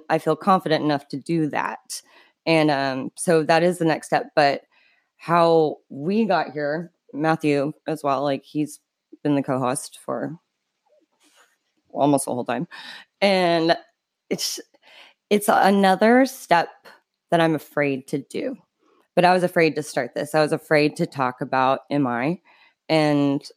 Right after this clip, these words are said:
suicide and mental health awareness because the stigma is so great. I have a service animal, um,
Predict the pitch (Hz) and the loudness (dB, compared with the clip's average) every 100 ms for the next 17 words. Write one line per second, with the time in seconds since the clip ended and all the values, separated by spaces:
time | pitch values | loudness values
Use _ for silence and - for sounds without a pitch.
0 | _ - - - 135 135 139 143 170 190 | _ -20 -16 -8 -8 -4 -2 2 0 -2
1 | - 143 131 123 131 127 127 139 175 - | -2 -2 -2 -4 -6 -8 -4 -2 -2 -6
2 | - 147 120 - 143 139 139 131 - 131 | -12 -12 -12 -10 -6 -4 -4 -8 -10 -10
3 | 135 117 _ _ _ _ _ 170 170 180 | -8 -12 _ _ _ _ _ 0 2 2
4 | 156 - 156 156 175 180 196 226 226 _ | 0 0 -2 -2 -2 0 0 0 -4 _
5 | _ _ _ _ - 170 151 131 123 - | _ _ _ _ -2 2 2 0 -4 -10